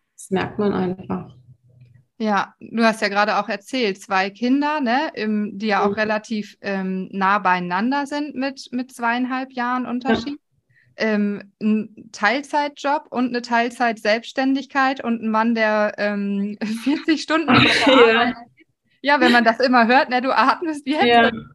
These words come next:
Speaker 2: man, dann denkt man so, "Boah, ja krass, ey, was schaffe ich eigentlich den ganzen Tag", ne?
Speaker 1: Total. Und
Speaker 2: Ja.
Speaker 1: Haushalt und was alles
Speaker 2: Ja,
Speaker 1: anfällt,
Speaker 2: genau.
Speaker 1: ne? Ja, also, ja.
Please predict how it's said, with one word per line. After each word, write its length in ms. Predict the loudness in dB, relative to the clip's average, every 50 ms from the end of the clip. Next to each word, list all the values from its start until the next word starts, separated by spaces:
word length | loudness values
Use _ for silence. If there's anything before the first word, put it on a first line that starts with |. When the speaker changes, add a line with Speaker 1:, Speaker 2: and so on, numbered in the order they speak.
| _ _ _ _ -20 -8
Speaker 2:
man, 200 | -4 -4 -4 -2
dann 160 | 0 -2 0 0
denkt 200 | 0 -2 -2 -2
man 180 | -2 -2 -2 -2
so, 260 | -2 -2 -2 -4 -6 -10
"Boah, 160 | -10 -8 -6
ja 160 | -6 -6 -8 -10
krass, 320 | -10 -10 -10 -10 -10 -10 -8
ey, 180 | -6 -4 -4
was 240 | -4 -6 -8 -8 -12
schaffe 340 | -10 -8 -6 -6 -6 -6 -8 -8
ich 180 | -8 -4 -2
eigentlich 520 | 0 0 0 -2 -4 -4 -4 -6 -6 -6 -6
den 200 | -6 -4 -2 0
ganzen 420 | 0 0 -2 -4 -8 -10 -10 -10
Tag", 380 | -6 -2 -2 0 0 0 -2 -4
ne? 0 | -4 -2 -2 0
Speaker 1:
Total. 300 | 0 0 0 -2 -2 -6 _ _ _ _
Und 180 | 4 6 6 6
Speaker 2:
Ja. 120 | 6 6
Speaker 1:
Haushalt 600 | 6 6 6 6 4 4 4 6 6 6 6 6
und 240 | 6 6 4 6 6
was 220 | 4 2 2 2
alles 320 | 2 4 4 4 4 2 2
Speaker 2:
Ja, 20 |
Speaker 1:
anfällt, 580 | 4 6 6 6 6 4 4 4 4 4 2 2
Speaker 2:
genau. 300 | 4 4 6 6 6 4
Speaker 1:
ne? 40 | 2 0
Ja, 80 | -4 -2 0 0 0
also, 500 | 0 0 2 2 2 2 2 0 -4 -10 _ _ _
ja. 320 | -8 -6 -4 -4 -4 -6